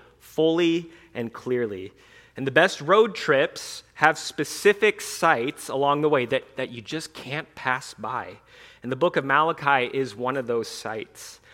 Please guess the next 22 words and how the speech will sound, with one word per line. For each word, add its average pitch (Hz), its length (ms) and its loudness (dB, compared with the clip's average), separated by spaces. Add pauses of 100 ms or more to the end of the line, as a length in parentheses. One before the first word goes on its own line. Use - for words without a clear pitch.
(120)
Before 175 240 -2
we 175 100 6
go 160 220 4
any 175 260 0
further 175 760 0 (300)
in 147 160 0
our 160 120 6
Ephesians 160 520 -4
series, 135 720 -2 (340)
we 143 80 -2
felt 156 300 0
as 147 100 -2
a 143 60 -2
preaching 175 420 -6
team 143 220 -6
that 127 100 0
we 131 80 -4
need 139 200 -4
to 117 60 -6
stop - 520 -4
and 117 100 -10
just 110 220 -10